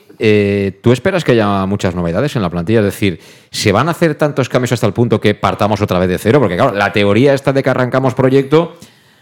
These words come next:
a ver, el proyecto puede estar muy consi-, consolidado a nivel empresarial, pero si tú haces un equipo nuevo, a ese equipo nuevo, con un entrenador nuevo,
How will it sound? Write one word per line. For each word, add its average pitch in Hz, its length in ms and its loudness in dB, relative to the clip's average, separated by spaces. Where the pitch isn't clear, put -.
a 101 100 -4
ver, 127 180 -4
el 95 160 -4
proyecto 98 380 0
puede 139 140 4
estar 143 180 0
muy 147 120 2
consi-, 123 520 0
consolidado 104 500 2
a 101 60 0
nivel 98 240 0
empresarial, 98 580 -2
pero 98 140 0
si 101 80 -2
tú 98 80 -2
haces 101 160 0
un 107 80 0
equipo 104 320 2
nuevo, 107 420 0
a 95 80 -4
ese 92 140 -2
equipo 98 260 0
nuevo, 107 320 0
con 85 100 -4
un 90 80 -4
entrenador 98 440 0
nuevo, 113 440 2